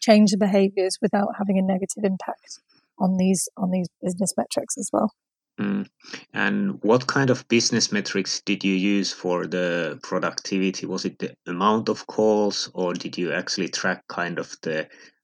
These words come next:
Speaker 2: quality or success in the calls?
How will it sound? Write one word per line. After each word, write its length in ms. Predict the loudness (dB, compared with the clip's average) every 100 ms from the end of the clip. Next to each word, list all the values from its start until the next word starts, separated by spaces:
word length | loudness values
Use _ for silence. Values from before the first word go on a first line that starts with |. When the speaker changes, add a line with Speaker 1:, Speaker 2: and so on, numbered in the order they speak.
| _ _ _ _
Speaker 2:
quality 720 | 2 6 6 4 0 -2 -2
or 240 | 0 -2 0
success 880 | -2 2 2 2 -2 0 0 0 -2
in 240 | -4 -4
the 100 | -4
calls? 640 | -8 -8 -8 -8 -12 -14